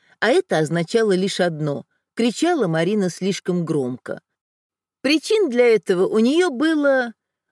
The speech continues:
Было, в общем, как ей казалось. Ведь состояние влюблённости для Марины было состоянием души. Перерывы, если и случались,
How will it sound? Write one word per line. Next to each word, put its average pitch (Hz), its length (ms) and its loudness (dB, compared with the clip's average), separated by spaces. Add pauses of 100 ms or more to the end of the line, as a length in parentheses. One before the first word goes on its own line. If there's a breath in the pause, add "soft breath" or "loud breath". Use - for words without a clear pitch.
(120)
Было, 269 460 2
в 147 80 -4
общем, 135 420 -8 (140)
как 190 200 -2
ей 190 160 2
казалось. 170 760 -4 (420)
Ведь 170 220 -4
состояние 185 640 2
влюблённости 180 840 0
для 160 200 0
Марины 285 360 2
было 254 260 -2
состоянием 226 760 0
души. 190 480 -6 (600)
Перерывы, 320 540 2
если 233 340 -2
и 233 60 -2
случались, 269 760 -2